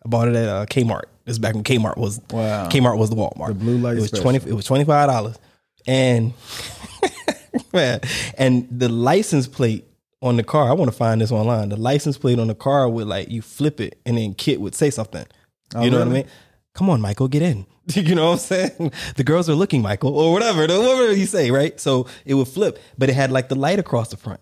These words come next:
Speaker 2: Boom, yeah.
Speaker 1: Woo, woo, woo. And I was like, "I wanna see, like, how," so I took the car apart. I put it back together and it worked. Then I watched the episode of Knight Rider.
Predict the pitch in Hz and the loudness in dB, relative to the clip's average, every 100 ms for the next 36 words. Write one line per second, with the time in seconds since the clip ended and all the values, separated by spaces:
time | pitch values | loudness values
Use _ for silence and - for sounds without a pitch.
0 | - 101 101 101 101 98 101 175 320 285 | -6 -4 -2 -2 -2 -4 -4 0 2 2
1 | 247 294 330 277 247 - _ - 320 277 | 2 2 2 0 -4 -10 _ -6 -4 -4
2 | 147 - 147 - 123 - _ _ _ - | -6 -8 -10 -12 -12 -14 _ _ _ -20
3 | - 165 139 - - 151 117 113 117 113 | -8 -4 -4 -6 -8 -6 -4 -4 -4 -6
4 | - - - - 294 - - 330 269 - | -10 -8 -8 -6 -8 -8 -6 -4 -4 -6
5 | 160 - - _ - - - 175 165 139 | -12 -14 -20 _ -10 -8 -2 0 2 2
6 | 131 147 147 156 113 - _ 131 123 127 | 2 0 0 -2 -4 -8 _ 0 2 2
7 | 180 127 - _ _ _ _ - 208 208 | 0 -2 -8 _ _ _ _ -4 0 2
8 | 175 170 165 165 175 165 156 143 147 165 | 2 2 0 -4 -4 0 2 4 4 4
9 | 123 110 107 123 | 2 0 -2 -6